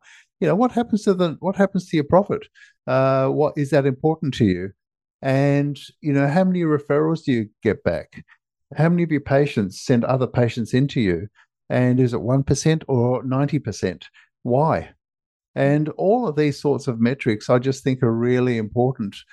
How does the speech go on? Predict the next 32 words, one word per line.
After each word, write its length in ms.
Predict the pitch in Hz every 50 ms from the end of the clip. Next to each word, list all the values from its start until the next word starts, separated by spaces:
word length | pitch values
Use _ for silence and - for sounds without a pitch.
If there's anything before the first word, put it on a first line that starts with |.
| - _ _ _ -
And 580 | 147 139 135 135 135 139 139 139 139 143 139 135 - - _ _
you've 240 | - 156 151 151 -
got 140 | - 185 190
to 280 | 202 196 180 156 135 143 - _ _ -
listen 320 | 151 156 147 - 165 151
to 160 | - - 156 151
them. 320 | 156 160 165 160 160 143 - -
And 100 | 156 180
then 160 | 233 262 277
you've 140 | 285 277 277
just 200 | - - - -
got 100 | 196 175
to 40 |
sit 220 | 147 - - 151 -
down 180 | 147 135 139
and 100 | 135 127
be 100 | 120 113
honest 280 | 117 117 123 139 139 -
with 140 | 143 123 113
yourself 480 | 113 - - - - 104 110 117 -
and 80 | 131 123
just 160 | 131 131 131
say, 140 | - 131 123
"Well, 440 | 123 127 143 147 151 151 151 151 151 _ _ _ _ _ -
why 280 | 139 139 160 196 233
are 140 | 233 208 - -
only 560 | 143 139 139 143 151 147 135 131 139 139 - _ _ _
five 320 | _ - 143 135 143 151 -
percent 340 | 143 135 - 139 120 107 -
of 80 | 107
my, 480 | 107 110 113 113 110 110 110 113 113 - _ _ _ - -
uh, 100 | 113